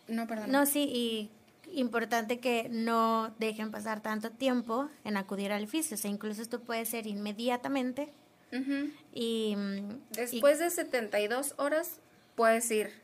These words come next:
Speaker 1: al fisioterapeuta para que empiece a tra-, trabajar tus síntomas de, de dolor o de lo que te haya ahí resultado, pero no dejar pasar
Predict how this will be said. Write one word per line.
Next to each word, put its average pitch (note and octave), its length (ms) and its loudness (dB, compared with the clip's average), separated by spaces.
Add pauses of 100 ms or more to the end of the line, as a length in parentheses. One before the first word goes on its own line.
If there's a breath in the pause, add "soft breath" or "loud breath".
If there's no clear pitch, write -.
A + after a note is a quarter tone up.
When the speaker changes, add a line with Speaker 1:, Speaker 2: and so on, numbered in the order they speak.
(280)
Speaker 1:
al G3 140 0
fisioterapeuta F#3+ 840 -2
para F#3 200 0
que F3+ 320 -6 (500)
empiece G3+ 440 0
a A3 100 -4
tra-, G3+ 120 -6
trabajar G3 580 2 (520 loud breath)
tus A3 180 -2
síntomas G#3+ 640 0 (200)
de, F3+ 760 0
de G#3 260 2
dolor G3 840 4
o F#3 140 0
de F#3 120 2
lo F3+ 180 0
que F3+ 360 -4 (880 loud breath)
te G#3+ 100 4
haya G#3 200 6
ahí A3+ 260 4
resultado, G3 840 2
pero G#3 160 4
no G3+ 160 2
dejar B3 300 0
pasar A#3 380 0